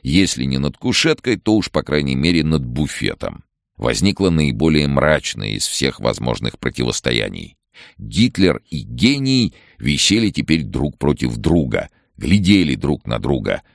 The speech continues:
и видели друг друга насквозь, но никакой радости друг другу не доставляли.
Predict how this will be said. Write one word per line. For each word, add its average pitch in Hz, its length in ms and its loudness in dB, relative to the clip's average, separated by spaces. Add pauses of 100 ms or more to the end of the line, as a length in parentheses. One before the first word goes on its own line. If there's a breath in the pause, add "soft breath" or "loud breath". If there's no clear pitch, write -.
и 53 120 -8
видели 95 500 2
друг 58 300 -4
друга 69 260 0
насквозь, 60 720 -2 (260)
но - 80 -6
никакой 69 480 0
радости 98 540 0
друг - 260 -8
другу 71 300 -2
не 69 120 -2
доставляли. 50 760 -4